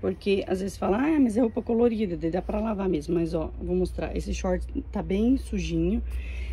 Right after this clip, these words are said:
Essa camiseta aqui, ó, e meu marido é de trabalho, ó. Então ela tem va-, várias partes, ó. Suja, tá vendo, ó?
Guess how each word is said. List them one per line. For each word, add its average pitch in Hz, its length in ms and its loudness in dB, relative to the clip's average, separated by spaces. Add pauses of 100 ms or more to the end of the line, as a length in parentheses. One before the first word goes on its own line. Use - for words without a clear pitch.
(120)
Essa 240 240 0
camiseta 196 460 4
aqui, 185 380 0
ó, - 120 -4 (960)
e 185 60 -4
meu 180 140 6
marido 175 340 4
é 170 40 4
de - 120 -2
trabalho, 170 760 2
ó. - 40 2
Então 180 300 4
ela 180 120 6
tem 185 180 2
va-, 180 260 2
várias 190 420 -2 (100)
partes, 170 400 2
ó. 160 180 4 (920)
Suja, 190 420 0
tá 165 160 0
vendo, 190 320 4
ó? 180 140 -4